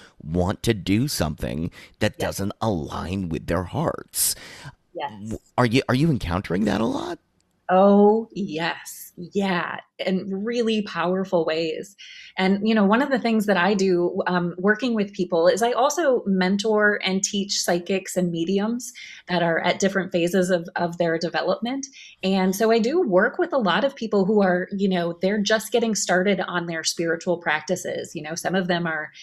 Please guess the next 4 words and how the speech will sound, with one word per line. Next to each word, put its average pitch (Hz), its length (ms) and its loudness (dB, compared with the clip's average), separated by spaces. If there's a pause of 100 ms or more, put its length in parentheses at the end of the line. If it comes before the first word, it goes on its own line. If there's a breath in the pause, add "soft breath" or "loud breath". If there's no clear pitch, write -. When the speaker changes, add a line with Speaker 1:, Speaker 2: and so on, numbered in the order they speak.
(240 loud breath)
Speaker 2:
um, 156 220 -6
starting 151 480 -2
businesses 196 1080 2
and 147 500 -10